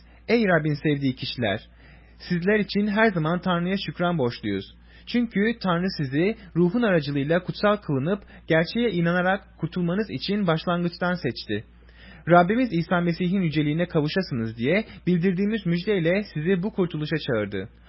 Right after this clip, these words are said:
O halde kardeşlerim dayanın. İster sözle, ister mektupla olsun, size ilettiğimiz öğretilere sımsıkı tutunun. Rabbimiz İsa Mesih'in kendisi ve bizi sevmiş olup lütfuyla bize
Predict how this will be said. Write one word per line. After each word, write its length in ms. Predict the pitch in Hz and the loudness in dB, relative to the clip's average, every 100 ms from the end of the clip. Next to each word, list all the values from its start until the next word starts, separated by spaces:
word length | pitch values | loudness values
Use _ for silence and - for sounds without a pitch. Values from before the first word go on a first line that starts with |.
| - - 220 | -20 -4 0
O 120 | 247 | 4
halde 240 | 226 165 | 4 4
kardeşlerim 720 | 156 139 135 123 123 147 180 | 2 0 0 -2 0 0 2
dayanın. 420 | 156 180 170 107 110 - 151 | 2 2 2 -2 -6 -14 -8
İster 360 | 170 - 214 214 - | -8 2 4 4 4
sözle, 380 | 180 131 151 180 | 0 2 2 2
ister 380 | 165 - 220 202 | -2 0 0 2
mektupla 420 | 170 - - 151 | 0 -2 -4 0
olsun, 400 | 117 - 196 214 - - - | 0 -2 -4 -4 -8 -20 -12
size 200 | 175 226 | -2 0
ilettiğimiz 540 | 190 175 165 170 190 | 2 2 2 0 0
öğretilere 500 | 131 143 139 131 139 | 2 2 2 0 0
sımsıkı 500 | 151 240 220 165 165 | 0 -2 -2 -2 -2
tutunun. 420 | 160 131 123 101 - - - - - | -2 -4 -4 -6 -8 -16 -20 -14 2
Rabbimiz 400 | 156 160 170 151 | 4 4 2 0
İsa 320 | 143 - 160 | -2 0 -2
Mesih'in 400 | 160 151 165 196 | -2 -2 -2 0
kendisi 480 | 180 156 151 160 202 | 0 -2 -2 -4 -2
ve 140 | 170 | -2
bizi 160 | 160 226 | -2 -4
sevmiş 360 | 226 185 170 - | -2 -2 -2 -4
olup 260 | 170 175 | -4 -4
lütfuyla 560 | 143 - 233 180 175 147 | -6 -6 -2 2 2 2
bize 160 | 160 | -2